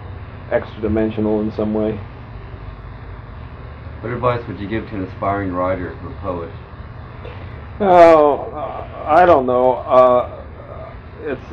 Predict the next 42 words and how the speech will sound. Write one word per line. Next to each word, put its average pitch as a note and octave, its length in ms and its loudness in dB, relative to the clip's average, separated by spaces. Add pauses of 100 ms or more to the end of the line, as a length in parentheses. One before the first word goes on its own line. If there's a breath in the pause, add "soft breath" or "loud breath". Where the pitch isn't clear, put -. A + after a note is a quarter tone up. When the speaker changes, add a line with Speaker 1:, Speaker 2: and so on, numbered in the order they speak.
Speaker 1:
uh, D3+ 120 -6
I D#3 200 8
think E3 200 4
maybe C#3+ 360 6
I C3 100 12
would B2 240 4
give B2+ 180 2
the A#2+ 120 2
advice A2+ 440 4 (160)
that A2+ 120 -2
a - 20 0
beatnik A#2+ 560 -4
in G#2+ 100 0
the G#2+ 100 -2
French A#2 340 0
Quarter A2 320 2
gave A2+ 260 2
me A#2 220 2
when G#2 160 0
I G#2 180 -2
first G#2 240 -2
got - 240 2
down A2+ 300 0
there, G#2+ 240 2
which G#2+ 260 0
was, G#2+ 300 0
uh, A2 280 2 (540)
just - 180 4
write. A2 320 8 (1300)
Don't D3 260 6
worry C3 260 6
about A#2+ 380 6 (720)
anything C3 360 2
else, A#2 280 0 (160)
just G#2+ 220 -4
sit C3 160 -2
down A2+ 300 0
and G#2+ 280 -4
write. G#2+ 240 4 (240)
Don't C3 220 6
worry B2 200 8
about G#2+ 320 6